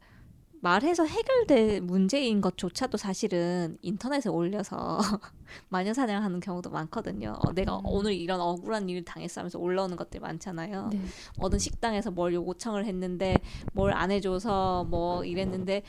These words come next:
Speaker 1: 그럼 다음에 또 다른 식당 주인의 입장이 또 막 올라와요. 그럼 알고 보면은, 어, 이 사람이 주장한 것도 좀 다르기도
Speaker 2: 음, 음.
Speaker 1: 하더라고요.
Speaker 2: 네.
Speaker 1: 근데 이런 것들을 뭔가 거기서 해결하지 못하고 뭔가 다른 사람의 힘을 빌리건가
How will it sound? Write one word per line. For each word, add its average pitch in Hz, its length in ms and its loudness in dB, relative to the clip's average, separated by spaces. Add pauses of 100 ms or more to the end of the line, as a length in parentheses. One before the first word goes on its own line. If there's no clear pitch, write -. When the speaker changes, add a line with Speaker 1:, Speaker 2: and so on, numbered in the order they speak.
(140)
Speaker 1:
그럼 202 200 -6 (100)
다음에 214 320 0
또 - 100 -14 (100)
다른 202 260 -4
식당 254 420 0
주인의 233 360 0
입장이 185 300 -4
또 190 60 -10
막 - 140 -10
올라와요. 185 640 0 (160)
그럼 - 160 -10
알고 220 300 4
보면은, 226 420 -2 (580)
어, 202 160 -4
이 202 120 -6
사람이 233 260 0
주장한 190 320 -4
것도 285 380 -4
좀 214 200 -4
다르기도 240 480 -6
Speaker 2:
음, 226 40 -4
음. 233 40 -4
Speaker 1:
하더라고요. 208 540 -2
Speaker 2:
네. 196 320 -2 (280)
Speaker 1:
근데 202 120 -6
이런 214 180 -4
것들을 190 560 -4 (580)
뭔가 214 400 0 (100)
거기서 285 440 0
해결하지 269 580 -2
못하고 190 720 -4 (1300)
뭔가 196 440 -6 (680)
다른 220 280 -2
사람의 254 440 -2
힘을 247 340 -6
빌리건가 170 800 -6